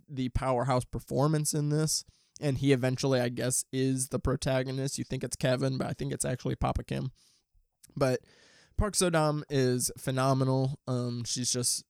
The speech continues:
she has this coolness to her. She's sexy. Um, she's fucking interesting. She's funny. Um, and she's got the most skills,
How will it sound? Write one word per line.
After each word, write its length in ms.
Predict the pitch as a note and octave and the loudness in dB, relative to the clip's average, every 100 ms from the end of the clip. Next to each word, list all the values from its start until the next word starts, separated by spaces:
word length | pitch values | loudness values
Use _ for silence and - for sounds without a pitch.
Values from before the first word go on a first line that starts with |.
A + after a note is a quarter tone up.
| - | -8
she 160 | - | -2
has 200 | B2 B2 | 0 -2
this 140 | B2 - | -4 -4
coolness 580 | - F3+ E3+ D#3+ D3+ - | 2 4 6 4 4 4
to 220 | D#3 D3 | 4 4
her. 260 | C#3 C3+ C3 | 4 2 0
She's 280 | - - | -4 0
sexy. 640 | - D#3+ D3 - D#3 C#3+ C3+ - _ _ _ _ - | 2 2 2 0 0 0 -2 -6 _ _ _ _ -10
Um, 320 | B2+ A#2+ A#2+ | -6 -4 -4
she's 240 | - A#2+ | -4 -4
fucking 640 | - B2+ B2+ A#2+ A#2 A#2 A2+ - - | -4 -4 -4 -4 -4 -6 -8 -10 -6
interesting. 720 | D3 C#3+ C3 - C#3 C3 C3 | -4 0 0 0 0 -2 -4
She's 200 | - - | -6 -2
funny. 460 | D3+ D3 C#3 C3 A#2+ _ _ - | 2 4 2 0 -6 _ _ -6
Um, 280 | C3 B2 B2 | -4 -2 -2
and 220 | A#2+ B2 | -4 -4
she's 180 | - E3 | -4 0
got 180 | G3+ D#3+ | 0 2
the 80 | |
most 240 | F3 F3 - | 4 4 2
skills, 580 | - F3+ C#3+ A#2+ C3 | 2 4 4 2 -6